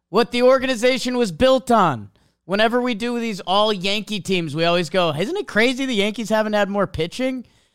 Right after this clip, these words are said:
It's 'cause the Yankees hit homers and win games, and, and they did a little bit of that. So it was,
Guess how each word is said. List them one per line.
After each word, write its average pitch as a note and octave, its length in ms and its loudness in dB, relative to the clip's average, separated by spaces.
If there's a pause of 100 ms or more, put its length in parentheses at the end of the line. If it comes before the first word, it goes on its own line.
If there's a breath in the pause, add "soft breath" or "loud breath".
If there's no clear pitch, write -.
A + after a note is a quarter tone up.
(140)
It's - 80 -16
'cause D#4 200 0
the D4 100 -4
Yankees C4+ 480 -2
hit C4+ 140 2
homers B3+ 520 2
and A3 120 -2
win A3 200 0
games, G3 480 2
and, D3 280 -8
and F3 160 -2
they F#3 80 0
did G3 240 -2
a G3+ 40 2
little G3 280 0
bit D3 160 -2
of C3 80 -2
that. A#2+ 240 -4
So D3 140 -2
it - 20 2
was, C#3 200 -4